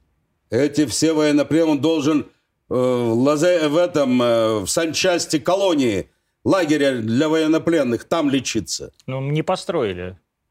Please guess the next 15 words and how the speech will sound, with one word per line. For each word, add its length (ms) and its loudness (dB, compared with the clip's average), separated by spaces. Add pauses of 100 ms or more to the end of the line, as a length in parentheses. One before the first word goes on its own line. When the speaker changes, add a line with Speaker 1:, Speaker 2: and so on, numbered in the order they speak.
(540)
Speaker 1:
Ну, 220 -2
это 180 -2
любая 380 -2
колония 420 -4
освобождается, 840 -4
Speaker 2:
Ну. 60 -2
Speaker 1:
и 40 -4
та-, 340 -4
делается 540 -4
там 220 -6
лагерь. 420 -6 (240)
Это 180 -6
несложное 640 -4
дело. 380 -4 (540)
А, 260 -2